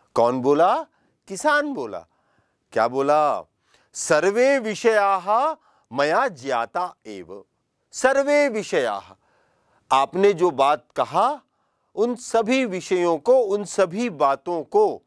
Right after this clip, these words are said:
मया, मैं ज्ञाता एव, जानता ही हूं।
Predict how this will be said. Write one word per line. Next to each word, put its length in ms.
मया, 540
मैं 480
ज्ञाता 760
एव, 300
जानता 500
ही 260
हूं। 460